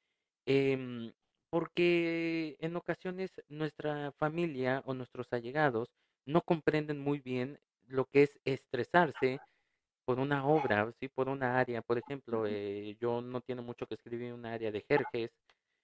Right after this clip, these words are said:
Speaker 1: eh, Ombra Maifu, y la gente no, no me entendía, o sea, me dicen, o sea, "Caramba, o sea, tú nada más estás haciendo el arreglo, estás haciendo la variación. ¿Cómo te puedes estresar tanto por algo que dura tres minutos?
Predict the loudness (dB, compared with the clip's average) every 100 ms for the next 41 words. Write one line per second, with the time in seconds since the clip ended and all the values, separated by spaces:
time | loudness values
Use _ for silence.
0 | _ _ _ _ -4 -2 -2 0 4 4
1 | 4 2 2 6 6 6 2 _ 4 4
2 | -2 _ _ _ _ _ _ _ _ _
3 | -8 -6 -2 -2 0 6 6 6 4 2
4 | 2 0 2 6 4 4 0 -2 0 -2
5 | -2 2 2 2 _ _ _ _ _ _
6 | 0 0 2 2 0 0 0 2 0 2
7 | 2 2 0 -4 -4 -2 4 4 4 -2
8 | 4 6 6 4 4 6 6 4 -6 -8
9 | -8 -10 _ _ _ 4 4 4 4 4
10 | 8 8 8 4 0 0 -2 0 -2 0
11 | 0 0 -6 -4 -4 -4 -6 _ _ _
12 | _ _ 6 6 6 4 4 4 4 2